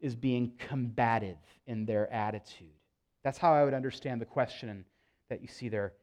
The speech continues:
in verse thirteen. "How have we spoken against you?" There's an edge or an attitude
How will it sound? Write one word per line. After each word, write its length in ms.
in 160
verse 260
thirteen. 460
"How 380
have 160
we 100
spoken 600
against 500
you?" 180
There's 240
an 80
edge 380
or 80
an 80
attitude 600